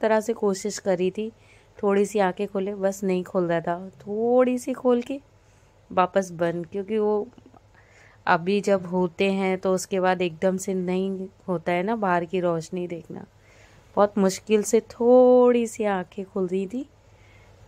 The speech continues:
और मुझे लग रहा था कि यार देखे, देखे, देखे, आंखें खोले, पर नहीं। पर इतना cute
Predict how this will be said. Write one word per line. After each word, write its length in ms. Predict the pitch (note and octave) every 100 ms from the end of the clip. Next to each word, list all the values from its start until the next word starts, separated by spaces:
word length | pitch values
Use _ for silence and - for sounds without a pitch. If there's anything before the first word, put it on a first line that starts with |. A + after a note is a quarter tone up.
| -
और 80 | G3+
मुझे 280 | G3+ F#3+ F#3+
लग 200 | F#3 F3+
रहा 140 | F3+
था 140 | F#3+
कि 100 | F#3
यार 460 | F#3+ F3+ F3+ F3+ F#3
देखे, 600 | E3 F3+ E3+ G3 F3+ F3+
देखे, 500 | E3+ E3+ - F3+ F3+
देखे, 380 | F3 E3+ - F3+
आंखें 320 | E3+ E3+ F#3+
खोले, 460 | F#3+ F#3 F3+ F3+ F#3 _ - - - - -
पर 140 | F3+
नहीं। 420 | F3+ F3 F3 F3
पर 220 | E3 G3+ G#3
इतना 220 | G#3 A#3
cute 600 | - - A#3+ A#3+ A#3+